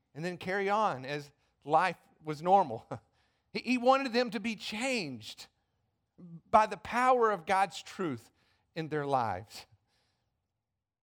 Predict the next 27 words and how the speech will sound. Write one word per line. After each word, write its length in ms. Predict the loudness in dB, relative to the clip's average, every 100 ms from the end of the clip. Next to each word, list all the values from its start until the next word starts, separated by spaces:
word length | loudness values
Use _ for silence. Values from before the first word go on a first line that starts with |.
| _ _ _ _
He 60 | -10
wanted 220 | -8 -10
the 60 |
people 300 | -12 -14 -12
he 160 | -12 -10
loved 460 | -2 -2 -2 -8 -20 _ _ _ _ _ _ _ _ -10
to 80 | -8
live 380 | -2 0 2
out 160 | 0 -2
of 80 | -6
the 40 |
blessing 520 | -8 -4 -4 -4 -12
of 80 | -14 -8
all 280 | 0 2 0
that 200 | -4 -8
God 240 | -6 -4
has 100 | -6
made 220 | -14 -16 -16
possible. 640 | -12 -12 -12 -20 -20 -20 _ _ _ _ _ _ _
And 100 | -20
so 240 | -20 -14 -12
do 180 | -10 -10
I. 60 | -12 -18 _ _ _ _ _ _ _ _ _ _ _ _ _ _ _
I 60 | -18
long 400 | -6 -4 -4 -8
for 120 | -14 -14
that 240 | -12 -14